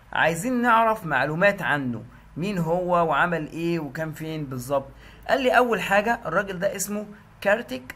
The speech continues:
سوهاني، سوهاني، تمام؟ ده الاسم بتاعه بالإنجليش والاسم بتاعه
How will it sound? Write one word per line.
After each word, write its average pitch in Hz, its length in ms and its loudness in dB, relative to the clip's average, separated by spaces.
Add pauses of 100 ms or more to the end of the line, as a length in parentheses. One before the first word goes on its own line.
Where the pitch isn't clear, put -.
(100)
سوهاني، 120 960 -2 (200)
سوهاني، 120 960 -2 (160)
تمام؟ 156 380 -2 (260)
ده 127 80 -10
الاسم 170 280 -8
بتاعه 160 220 4
بالإنجليش 190 520 -4
والاسم 156 260 -6
بتاعه 143 380 0